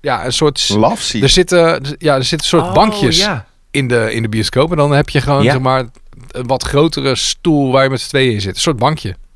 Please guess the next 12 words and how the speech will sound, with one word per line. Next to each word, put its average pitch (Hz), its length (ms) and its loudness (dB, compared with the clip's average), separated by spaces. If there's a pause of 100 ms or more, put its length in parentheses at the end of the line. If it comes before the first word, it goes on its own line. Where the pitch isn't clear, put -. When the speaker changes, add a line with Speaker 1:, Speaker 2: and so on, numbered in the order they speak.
(420)
Speaker 1:
vond - 0 -
het 135 100 -2
een 120 60 0
leuke 117 160 0
film. 90 220 -6 (640)
Speaker 3:
Ah, 82 240 -2
leuk. 78 100 -4
Speaker 1:
Maar 107 80 2
wel 127 140 2
echt, - 300 -4
echt 117 240 -6
weird. 98 340 -4